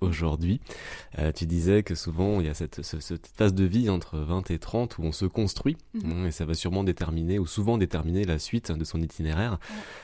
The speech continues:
Speaker 2: Ouais.
Speaker 1: Euh, on a aussi ce besoin de se construire une identité. Donc, comment est-ce que tu te définissais entre vingt et trente ? Qui étais-tu quand tu voyageais ? Quel était, euh, je sais pas, hein, tu te présentais comment ?
Speaker 2: C'est marrant parce que, euh,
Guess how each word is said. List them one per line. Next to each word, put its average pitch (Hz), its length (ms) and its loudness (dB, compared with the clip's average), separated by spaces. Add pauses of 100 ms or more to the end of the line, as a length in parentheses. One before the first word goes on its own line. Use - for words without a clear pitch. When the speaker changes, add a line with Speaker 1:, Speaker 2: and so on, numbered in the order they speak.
(140)
Speaker 2:
Ouais. 82 60 -4
Speaker 1:
Euh, 78 180 2
on 82 160 2
a 104 80 6
aussi 107 220 4
ce 101 100 0
besoin 90 380 2
de - 60 -2
se 90 60 -2
construire 92 340 -4
une 98 100 4
identité. 104 580 4
Donc, 85 260 -2
comment 104 220 4
est-ce 107 80 2
que 110 60 0
tu - 100 -4
te - 80 0
définissais 110 580 4
entre 90 280 0
vingt 92 280 2
et 92 60 2
trente ? 87 400 -4
Qui - 220 -4
étais-tu 101 440 -2
quand 90 120 -2
tu - 120 -6
voyageais ? 87 480 4
Quel 92 200 2
était, 90 180 2
euh, 98 240 4 (420)
je - 120 -8
sais - 100 -4
pas, 110 160 2
hein, 90 260 0
tu 85 120 -4
te - 40 -14 (300)
présentais 95 420 4
comment ? 87 320 6 (1300)
Speaker 2:
C'est - 260 8
marrant 220 360 12
parce 196 240 8
que, 208 100 6
euh, 180 460 10